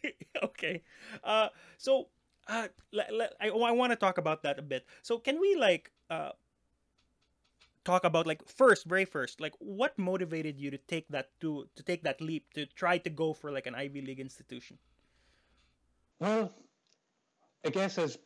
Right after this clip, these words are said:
Speaker 2: part of my work, I did have to read a lot of materials, like,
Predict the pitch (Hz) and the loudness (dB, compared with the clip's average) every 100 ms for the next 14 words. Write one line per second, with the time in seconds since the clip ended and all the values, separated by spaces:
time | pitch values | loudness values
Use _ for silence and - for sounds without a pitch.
0 | _ - 139 123 120 104 98 98 98 - | _ -2 -2 -2 -2 0 2 0 -2 -8
1 | 98 98 87 104 95 - _ _ - - | -4 -4 -2 -2 -2 -6 _ _ -20 -10
2 | 107 101 107 90 92 90 87 87 - 87 | -6 -6 -4 -4 -2 -2 -2 -2 -4 -8
3 | 90 - 92 85 85 82 90 - - _ | -8 -6 -4 -2 -2 -2 -4 -8 -18 _
4 | - 92 82 | -10 -8 -8